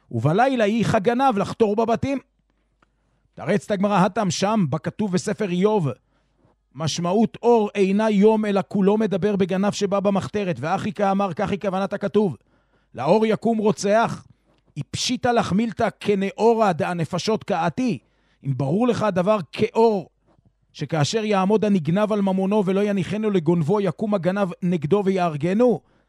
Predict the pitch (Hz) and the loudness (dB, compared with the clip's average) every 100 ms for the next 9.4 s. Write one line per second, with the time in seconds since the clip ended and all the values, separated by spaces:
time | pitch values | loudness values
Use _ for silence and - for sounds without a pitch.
0 | _ 120 156 220 175 185 214 214 - 233 | _ -6 -2 -2 -2 -2 -2 -2 -2 -2
1 | 214 175 226 202 190 214 220 - 214 202 | -2 -2 0 0 0 -2 -2 -2 -2 -2
2 | 214 214 208 - 196 190 208 214 _ - | -2 -2 -4 -4 -4 0 0 -2 _ -6
3 | 190 185 165 175 214 180 202 196 - 214 | -2 -2 -2 -2 -2 -2 -2 -4 -4 -4
4 | 208 220 202 175 190 208 202 175 190 196 | -4 -2 -2 0 0 0 -2 -2 0 0
5 | 185 160 240 226 143 151 147 147 156 - | 0 4 4 4 0 0 0 0 -2 -6
6 | _ _ _ _ _ _ _ 113 147 208 | _ _ _ _ _ _ _ -10 -2 0
7 | 226 208 196 170 233 226 190 220 220 208 | 2 2 2 0 2 2 2 0 0 0
8 | 165 214 226 180 196 196 185 208 220 226 | 0 0 2 2 2 2 2 2 2 2
9 | 214 202 226 | 2 2 2